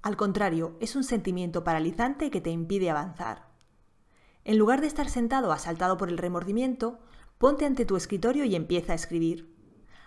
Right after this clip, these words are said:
Aleja los pensamientos negativos y sumérgete en esa historia que quieres contar.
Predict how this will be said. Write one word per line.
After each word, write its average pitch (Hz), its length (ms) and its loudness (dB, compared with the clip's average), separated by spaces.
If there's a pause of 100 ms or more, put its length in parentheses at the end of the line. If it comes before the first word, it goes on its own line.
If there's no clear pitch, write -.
(140)
Aleja 233 320 4
los 269 140 0
pensamientos 190 580 -2
negativos 220 680 -2
y - 100 -8
sumérgete 262 640 0
en 214 120 2
esa 269 180 0
historia 269 400 0
que 170 160 -6
quieres 165 300 -6
contar. 165 500 -8